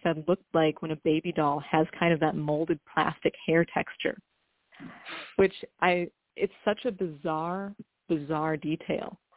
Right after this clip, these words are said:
on these little beings. I just absolutely love it. So there were three in total, and the one closest to Honeycutt, closest to the shoulder of the road,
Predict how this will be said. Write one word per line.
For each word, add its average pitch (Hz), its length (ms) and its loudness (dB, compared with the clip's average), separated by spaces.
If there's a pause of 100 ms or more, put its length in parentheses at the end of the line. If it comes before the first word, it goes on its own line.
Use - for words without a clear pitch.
(240)
on 170 200 6
these 165 180 2
little 156 200 2
beings. 151 420 0
I 165 80 2
just 165 180 -4
absolutely 170 480 -4
love 165 160 2
it. - 160 -2 (1120)
So 214 100 4
there 208 120 4
were 214 200 4
three 277 160 -2
in 277 100 -2
total, 165 400 -4 (520)
and 185 280 4
the 175 80 2
one 226 260 0
closest 220 520 -2
to 185 80 -8
Honeycutt, 170 420 -4
closest - 380 -2
to - 80 -20
the 170 160 -2
shoulder 165 220 2
of 147 120 -4
the 175 100 -4
road, 196 300 6